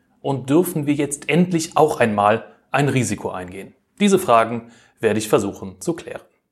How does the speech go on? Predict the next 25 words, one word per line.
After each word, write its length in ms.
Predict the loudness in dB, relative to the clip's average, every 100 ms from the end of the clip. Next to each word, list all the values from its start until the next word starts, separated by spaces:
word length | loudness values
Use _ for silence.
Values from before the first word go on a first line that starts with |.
| _ _ _ _ _ _ _ _ _ -2
Nun 160 | 0
gut, 300 | 0 -4 -8 -18 _ _ -20 -20 _
Pfizer 340 | 0 2 4 2
und 100 | 2
Moderna 580 | 2 4 4 6 2 0 -14 -10
haben 300 | 0 2 2
sich 160 | 0 -4
im 140 | -6
vielbeschworenen 1040 | -4 0 0 0 -2 0 2 2 2 0 -2
Coronavirus-Impfstoff-Wettlauf 2250 | -4 0 2 2 0 0 0 0 -2 -2 -2 -2 -4 -2 -2 -4 -2 -2 -2 -4 0 -2 -4 -12 -20 -10
an 180 | -6 -4
die 120 | -4
Spitze 460 | -4 -4 -2 -2 -2
gesetzt. 600 | -6 -8 -4 -6 -6 -16 _ _ _ _ _ _ _ _
Pfizer 440 | 0 2 4 4 2
und 140 | 0
sein 180 | 0 0
Partner 460 | 0 0 0 0 0
BioNTech 680 | 0 2 0 2 0 0 -12 -20 -20 -2
waren 260 | 0 2
die 180 | 0 -2
ersten, 580 | 0 2 0 -4 -8 -8 -10
die 100 | -4
eine 140 | -2
Notfallgenehmigung 1160 | 0 0 0 0 0 0 -2 -2 0 -2 -2